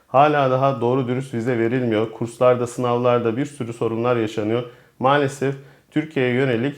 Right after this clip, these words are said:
bu konuda bir çifte standart var. Avrupa Parlamentosu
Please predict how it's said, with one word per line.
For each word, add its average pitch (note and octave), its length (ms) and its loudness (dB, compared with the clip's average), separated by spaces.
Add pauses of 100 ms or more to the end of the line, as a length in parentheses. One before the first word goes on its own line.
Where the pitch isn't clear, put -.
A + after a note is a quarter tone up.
(160)
bu C3+ 80 -6
konuda B2 360 -2
bir C3 100 -2
çifte - 420 -8
standart A2 540 -2
var. F#2+ 160 0 (680)
Avrupa C#3 360 4
Parlamentosu D#3 880 2